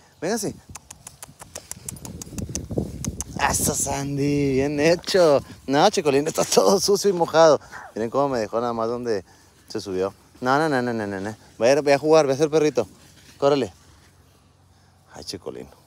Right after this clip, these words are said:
No, no, no, no. <laughs> No. No, hágase para allá. Che, Colín,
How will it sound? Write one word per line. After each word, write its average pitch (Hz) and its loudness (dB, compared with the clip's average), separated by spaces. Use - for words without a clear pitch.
No, 165 4
no, 240 4
no, 240 4
no. 190 -4
<laughs> 262 -2
No. 156 4
No, 117 -2
hágase 131 4
para 160 6
allá. 143 6
Che, 185 8
Colín, 196 8